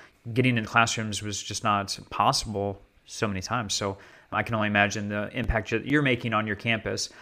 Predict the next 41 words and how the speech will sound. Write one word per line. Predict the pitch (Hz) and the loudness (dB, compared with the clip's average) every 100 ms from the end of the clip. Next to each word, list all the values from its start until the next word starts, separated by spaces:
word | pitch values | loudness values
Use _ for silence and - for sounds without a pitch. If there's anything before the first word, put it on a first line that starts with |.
| - - | -20 -6
I | 127 | 0
wanna | 165 | 4
go | 165 | 6
back | 143 135 135 - | 6 4 2 2
real | 135 127 | 0 2
quick, | 135 123 | 0 0
Ken, | - 117 113 | 0 -2 -2
to | - 120 | 0 2
what | 117 107 | 4 2
you | |
were | 113 | 0
talking | 107 110 | 0 0
about | 117 107 | 2 2
with | 107 104 | 0 -2
student-centered | - 123 107 - 110 101 | 0 0 0 -2 0 2
learning | 110 107 101 | 4 2 0
and | 98 98 101 | -4 -6 -6
something | - 110 107 | -4 -2 -2
that | 104 | -2
you | 104 | 0
were | 101 | 0
implementing | 107 104 107 101 101 | -2 -4 -2 -2 -2
within | 98 104 | -4 -6
your | 92 | -6
classroom. | - 139 120 - 101 101 - - - 127 | 2 4 4 0 -4 -6 -12 -20 -10 -2
I'm | |
just | 117 - | 0 4
curious | 151 151 - | 8 8 8
if | 123 | 4
you, | 135 135 131 | 6 6 4
if | 131 127 | 2 4
you | 123 | 6
wouldn't | 131 123 | 8 6
mind | 120 139 113 | 6 4 2
just | 107 | -2
defining | 117 - 123 123 120 | -4 2 4 4 0
kind | 120 113 | 0 4
of | |
what | 113 120 | 6 6
that | 117 107 - - | 6 4 0 -8
was | 113 120 123 127 147 | 6 8 10 8 4